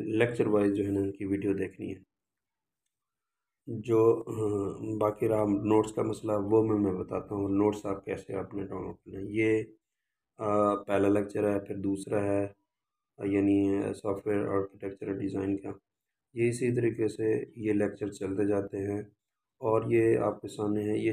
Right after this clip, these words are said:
छः मिनट ग्यारह, अ, छः मिनट और ग्यारह सेकंड की वीडियोज़ हैं, ये ज़्यादा लंबी चौड़ी नहीं होती, मैक्सिमम नौ, दस, बारह तक होती हैं। अ,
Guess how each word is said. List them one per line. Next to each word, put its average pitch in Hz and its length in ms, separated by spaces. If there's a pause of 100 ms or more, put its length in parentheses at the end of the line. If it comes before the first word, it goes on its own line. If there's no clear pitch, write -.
छः 110 180
मिनट 107 240
ग्यारह, 101 280 (160)
अ, 107 220
छः 113 320
मिनट 104 300
और 101 160
ग्यारह 101 320
सेकंड 95 380
की 98 80
वीडियोज़ 98 360
हैं, 101 100
ये 113 200
ज़्यादा 117 300
लंबी 113 280
चौड़ी 104 240
नहीं 101 120
होती, 98 280 (520)
मैक्सिमम 110 420
नौ, 104 280
दस, 104 300
बारह 101 280
तक 98 200
होती - 280
हैं। 98 80
अ, - 1040